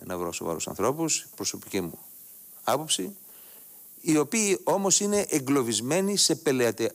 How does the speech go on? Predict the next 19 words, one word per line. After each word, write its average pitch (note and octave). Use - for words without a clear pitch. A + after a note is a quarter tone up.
πελατειακούς B2
μηχανισμούς. C#3
Τα B2
κόμματα D#3+
αυτήν F#3+
την C3+
τεχνογνωσία F#2
έχουν, F3
δεν G3+
πρόκειται B2+
να G2
την -
αλλάξουν. E2
Είναι E3
σαν E3+
να D#3+
ζητάμε C3
από G#2
ένα A2+